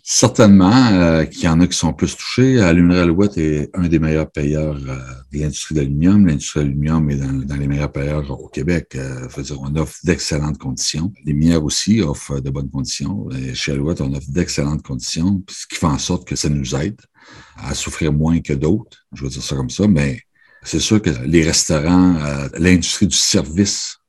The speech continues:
il y a des restaurants qui ferment, euh, trois jours semaine. C'est impensable, mais là, ils peuvent pas ouvrir tous les jours parce qu'ils ont pas les employés pour ouvrir tous les jours. Fait que, euh, on voit ça, euh, dans plein de situations. Ça fait que l'industrie du service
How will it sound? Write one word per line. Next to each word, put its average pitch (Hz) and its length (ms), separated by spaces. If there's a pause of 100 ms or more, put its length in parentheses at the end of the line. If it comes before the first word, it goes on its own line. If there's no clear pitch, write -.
(340)
il 71 80
y 80 60
a 78 40
des 78 120
restaurants 76 360
qui - 120
ferment, 82 340
euh, 67 380
trois 78 180
jours 73 160
semaine. 98 460
C'est 85 140
impensable, 80 600
mais 76 100
là, 85 200
ils 76 240
peuvent 76 100
pas 87 120
ouvrir 82 200
tous - 200
les 73 80
jours 87 280
parce - 180
qu'ils 78 800
ont 69 80
pas 85 140
les 76 100
employés 76 320
pour 117 180
ouvrir 71 200
tous - 120
les 62 60
jours. 82 280
Fait 65 160
que, 71 100
euh, 65 200
on 71 100
voit 73 180
ça, - 140
euh, 71 280 (380)
dans 73 100
plein 92 220
de 92 60
situations. 90 840
Ça - 160
fait 80 80
que - 160
l'industrie 101 360
du 101 100
service 80 600